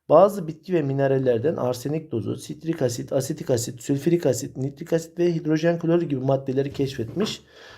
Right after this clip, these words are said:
Daha sonraki çalışmalarında nitrik asit ile hidrojen klorür karışımının bire üç oranında kullanarak kral suyu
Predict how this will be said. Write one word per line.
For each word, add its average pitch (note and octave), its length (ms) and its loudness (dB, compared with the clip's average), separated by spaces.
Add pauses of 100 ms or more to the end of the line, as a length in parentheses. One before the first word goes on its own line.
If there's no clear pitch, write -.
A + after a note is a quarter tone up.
(220)
Daha F3 180 8
sonraki E3 400 -2
çalışmalarında C3 760 -2
nitrik E3 380 -2
asit E3+ 300 0 (160)
ile C#3+ 380 2 (460)
hidrojen E3 460 2
klorür D#3 320 2
karışımının D3+ 960 -2
bire D#3+ 160 4
üç F3 380 0
oranında B2+ 920 2 (680)
kullanarak E3 840 2 (160)
kral F3 280 2
suyu C#3 400 -4